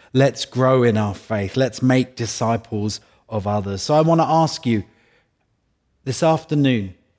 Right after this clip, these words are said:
in response to this sermon, write down a list of things that you are going to do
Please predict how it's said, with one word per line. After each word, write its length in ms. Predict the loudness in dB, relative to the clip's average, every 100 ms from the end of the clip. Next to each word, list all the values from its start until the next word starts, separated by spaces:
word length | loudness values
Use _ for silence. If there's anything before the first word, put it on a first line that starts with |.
| _
in 160 | -6 -2
response 600 | -2 -4 -6 -4 -4 -6
to 100 | -8
this 180 | -8 -8
sermon, 540 | -8 -6 -4 -6 -10 -16 _ _ _ _ _ _ _ _ -6
write 340 | 0 2 2
down 280 | 0 0 0
a 60 | 0
list 420 | 0 -2 -4 -10
of 100 | -10
things 600 | -8 -4 -4 -4 -6 -10 _ _ _
that 220 | -4 -4 -6
you 400 | -6 0 2 2
are 100 | 0
going 380 | -2 -4 -4
to 160 | -8 -12
do 400 | -8 -6 -6 -8